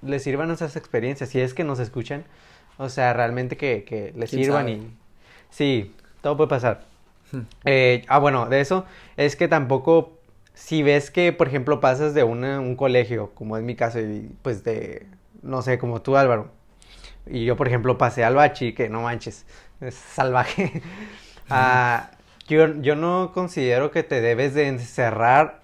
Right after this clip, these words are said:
Speaker 1: en tu burbujita y con tus amigos. Siento que debes de intentar ser parte, ser parte de, de esa manada loca, porque
Speaker 2: Ujú.
Speaker 1: realmente como que no,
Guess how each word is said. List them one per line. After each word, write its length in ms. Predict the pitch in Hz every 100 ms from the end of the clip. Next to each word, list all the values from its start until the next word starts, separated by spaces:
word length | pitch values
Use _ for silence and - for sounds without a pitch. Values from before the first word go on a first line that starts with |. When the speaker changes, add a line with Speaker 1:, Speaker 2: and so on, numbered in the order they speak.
| -
Speaker 1:
en 200 | 151 135
tu 120 | 131 123
burbujita 560 | 113 110 107 135 127
y 60 | 160
con 200 | 151 127
tus 140 | 117
amigos. 400 | 117 117 117 107
Siento 380 | - 151 147 170
que 120 | 165
debes 300 | 135 123 143
de 60 | 151
intentar 500 | 143 131 107 113 117
ser 320 | - 139 131
parte, 460 | - 113 - 180 185 - - - -
ser 300 | - 139 117
parte 380 | 123 131 127 151
de, 520 | 131 120 120 113 110 113
de 180 | 127 120
esa 260 | 110 160
manada 800 | 147 151 143 131 127 120 123 143
loca, 600 | 143 143 127 123 127 180 185 - - -
porque 520 | 147 127 151 139 139
Speaker 2:
Ujú. 60 | 131
Speaker 1:
realmente 440 | 131 131 139 180
como 240 | 185 185 180
que 140 | 151
no, 220 | 131 139